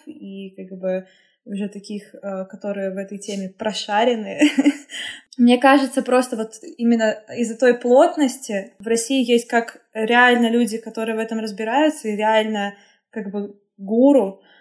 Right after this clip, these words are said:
и есть, конечно, новички. А здесь как бы такое, знаешь, что-то вот,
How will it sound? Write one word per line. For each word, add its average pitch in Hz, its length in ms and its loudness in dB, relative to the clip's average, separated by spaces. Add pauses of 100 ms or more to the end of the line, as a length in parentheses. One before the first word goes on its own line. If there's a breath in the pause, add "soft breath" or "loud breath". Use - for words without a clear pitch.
(520 soft breath)
и 190 220 -4 (260)
есть, 233 120 2
конечно, 214 380 -8
новички. 208 520 -10
А 190 120 0
здесь 233 280 2
как 226 220 -12
бы 220 120 -8 (160)
такое, 214 460 0 (400)
знаешь, 240 320 0
что-то - 500 -8
вот, 220 260 -6